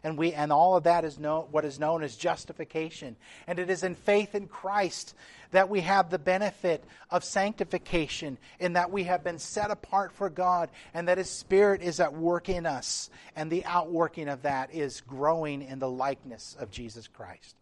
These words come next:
It is something that he, he gives for all of his people. And the fountain of all that is faith in Jesus Christ,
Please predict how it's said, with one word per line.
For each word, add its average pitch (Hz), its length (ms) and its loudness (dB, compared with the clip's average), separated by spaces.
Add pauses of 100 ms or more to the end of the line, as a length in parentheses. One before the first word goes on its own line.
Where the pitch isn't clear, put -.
(380)
It 170 140 0
is 165 100 -2
something 185 420 4
that 151 240 4
he, 156 280 -4
he 160 500 -8
gives 170 380 2 (300)
for 175 120 -4
all 170 320 6
of 160 100 0
his 156 140 -6
people. 156 560 -2 (1400)
And 190 180 4
the 190 60 8
fountain 185 640 2
of 156 120 0
all 156 200 6
that 135 360 0 (800)
is 147 540 -2 (800)
faith 175 500 -4
in 165 180 -14
Jesus 139 400 -10
Christ, 131 540 -6